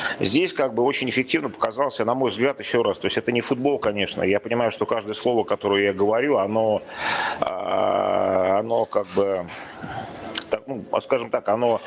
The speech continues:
оно весит. А, это не футбол, это человеческие жизни. И поэтому решать здесь, говорить "потянем" и "не потянем", говорить в футбольных терминах нечего. А, известно, что наиболее эффективный боец по статистике — это боец, работающий вторым номером, боец, работающий от действий противника, от того, что он сделает.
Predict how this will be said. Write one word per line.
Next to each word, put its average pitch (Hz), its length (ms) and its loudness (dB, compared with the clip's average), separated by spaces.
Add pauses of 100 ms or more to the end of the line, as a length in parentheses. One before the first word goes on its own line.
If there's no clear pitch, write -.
(440)
оно 113 140 -4
весит. 123 360 0 (300)
А, 85 240 0
это 127 240 0
не 127 120 0
футбол, 98 420 0
это 87 180 -4
человеческие 113 420 0
жизни. 82 420 0 (420)
И - 40 -2
поэтому 127 380 -2
решать 147 420 0
здесь, 104 240 -2
говорить 113 360 0
"потянем" 147 680 -2
и - 20 -4
"не 113 80 -6
потянем", 123 480 0
говорить 107 180 -2
в - 40 -16
футбольных 131 480 0
терминах 113 420 -2
нечего. 92 440 -2 (500)
А, 107 300 -2
известно, 160 420 -2
что 117 800 4
наиболее 143 320 2
эффективный 120 400 -2
боец 156 400 -2
по - 120 -10
статистике — - 560 -4
это 95 100 -2
боец, 131 240 0
работающий 113 420 -2
вторым 113 320 -2
номером, 87 380 0
боец, 131 240 2
работающий 110 520 0
от 95 160 -2
действий 113 300 0
противника, 95 560 0
от 92 60 0
того, 104 160 0
что - 180 -2
он 110 120 -4
сделает. 92 400 -2